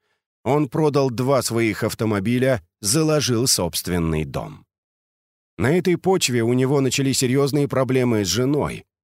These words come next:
однако Робертс не оставил начатое дело и все-таки довел его до конца.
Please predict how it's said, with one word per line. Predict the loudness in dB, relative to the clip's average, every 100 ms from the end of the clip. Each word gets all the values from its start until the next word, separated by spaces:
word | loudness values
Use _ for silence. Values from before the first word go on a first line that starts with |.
| -8
однако | -4 -2 -2 -2
Робертс | 0 0 0 -2 -2 -6 -4
не | -2 0
оставил | 0 -2 0 -2 -4 -8
начатое | -6 -6 -6 -4 -4
дело | -2 -2 -2 -4 -10 _ _
и | -4
все-таки | 0 0 -2 -2 -4 -4
довел | -4 -2 0 0 0 0
его | 0 -2 -2
до | -6
конца. | -6 -6 -6 -10 -12